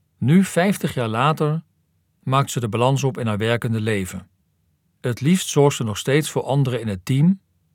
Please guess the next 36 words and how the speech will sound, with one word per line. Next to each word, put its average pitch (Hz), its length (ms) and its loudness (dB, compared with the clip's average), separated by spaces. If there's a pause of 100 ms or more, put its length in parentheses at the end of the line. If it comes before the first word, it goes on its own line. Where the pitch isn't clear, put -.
en 127 140 -2
cijfert 131 400 0
ze 135 80 -6
zichzelf 107 440 -6
weg. 95 400 -8 (720)
Kan 160 200 4
ze 147 140 0
er 156 100 -2
echt - 220 -4
niet 151 140 0
meer 160 200 2
van 151 160 0
maken? 165 440 0 (1000)
Einde 107 280 -2
voorbeeld. 101 540 -6 (2000)
Hoe 151 260 2
kan 180 200 6
het 190 140 6
toch 180 200 4
dat 156 180 0
we 139 60 -2
ons 117 240 -2
vaak 151 260 2
in 139 80 -4
het 104 120 -6
heden 160 560 0 (120)
als 135 220 -2
volwassenen 127 560 -2
nog 113 140 -4
steeds 131 320 -4
zo 123 160 -2
gedragen 110 580 -4
als 117 160 -8
in 95 100 -6
het 95 140 -6
verleden, 156 560 2